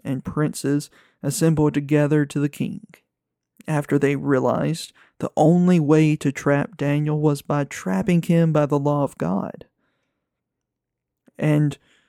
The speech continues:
they assembled together to the king, verse six, and said unto him, "King Darius, live forever.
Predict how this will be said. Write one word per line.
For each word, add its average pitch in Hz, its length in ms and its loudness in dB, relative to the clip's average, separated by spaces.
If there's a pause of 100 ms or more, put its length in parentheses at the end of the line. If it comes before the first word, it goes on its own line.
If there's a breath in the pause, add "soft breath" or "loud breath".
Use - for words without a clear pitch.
(100)
they 147 140 2
assembled 147 600 2
together 143 460 0
to - 120 -4
the 135 100 -6
king, 143 400 -2
verse 147 300 -8
six, - 400 -2
and 135 120 -2
said 151 320 2
unto 143 280 0
him, 147 320 -2
"King 165 340 -4
Darius, 156 760 -4 (460)
live 151 260 0
forever. - 720 -4